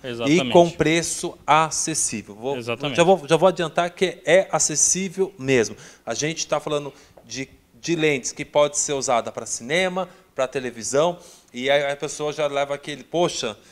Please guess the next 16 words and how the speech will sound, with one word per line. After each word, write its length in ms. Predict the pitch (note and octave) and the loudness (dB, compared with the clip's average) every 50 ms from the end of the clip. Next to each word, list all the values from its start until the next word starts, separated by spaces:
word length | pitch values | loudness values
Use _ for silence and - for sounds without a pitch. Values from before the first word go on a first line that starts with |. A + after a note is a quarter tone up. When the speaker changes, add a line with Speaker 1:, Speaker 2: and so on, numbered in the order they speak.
| - _ _ | -20 _ _
Speaker 1:
É. 40 | C3 | -4
Speaker 2:
né, 180 | C3 C#3 D3 C3 | -2 -2 -2 -2
tô 200 | - - E3 E3 | -2 2 4 4
usando 380 | E3+ D#3+ C3+ - E3 F#3+ F#3+ F#3+ | 4 2 0 0 2 2 2 2
a, 60 | F3+ D#3+ C#3 D3 | -2 -2 -4 -6
a 40 | D3+ | -4
minha 180 | D#3+ E3+ E3+ | 0 0 0
lente 380 | D#3 D3+ D#3 D#3+ E3 D#3 D#3+ - | 2 2 0 0 0 -4 -8 -8
fotográfica 720 | - E3 D3+ - D3+ C#3+ C#3 C#3+ C#3+ D3 C#3+ - - D3+ | -8 -6 -4 -2 -4 -2 0 0 0 0 0 -2 -4 -6
aqui 180 | C3 - - E3 | -6 -4 -6 -8
pra 180 | E3 - F3 E3 | -4 -4 -4 -4
não 120 | E3 D#3+ | -4 -2
gastar, 420 | D#3+ D#3 C#3+ - - - D#3 E3+ | -2 -2 -2 0 0 2 2 2
vou 160 | E3+ E3+ F3 E3 | 2 0 -4 -4
comprar." 420 | - E3+ D#3 - E3 D#3 - - - - _ _ | -4 -8 -6 -4 -4 -4 -4 -6 -12 -20 _ _
Gente, 440 | - D3 E3+ D3+ A#2+ - - - | -4 -2 -2 -2 -4 -6 -10 -14